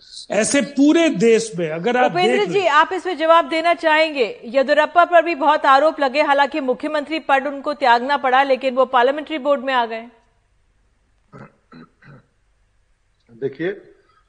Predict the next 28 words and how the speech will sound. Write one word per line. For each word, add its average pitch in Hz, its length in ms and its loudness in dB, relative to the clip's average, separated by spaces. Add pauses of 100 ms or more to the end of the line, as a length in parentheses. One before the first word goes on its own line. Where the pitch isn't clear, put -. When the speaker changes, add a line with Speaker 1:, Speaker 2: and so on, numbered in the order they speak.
(340)
Speaker 3:
आ, 147 220 -2 (200)
मुख्यमंत्री, 175 720 -2
भ्रष्टाचार 175 840 0
के 190 180 -4
आरोप 180 580 -2
लगे, 160 400 -4
मुख्यमंत्री 170 720 -8
पद 175 220 -2 (120)
त्याग 165 280 0
दिया 143 400 -2
उन्होंने, 131 540 -10
पार्टी, 160 520 -4 (920)
आ, 147 80 0 (880)
ने 185 200 0
उनको 220 440 -2
अब 220 200 0
बनाया 185 480 -2
है, 214 240 0
तो 226 220 -2
भ्रष्टाचार 214 800 -4
उन 233 200 -10
पर 226 180 -6
साबित 208 480 -4
कहाँ 170 340 -4
हो 127 160 -8
गया? 110 420 -12
हुआ 226 240 0
नहीं। 220 360 -2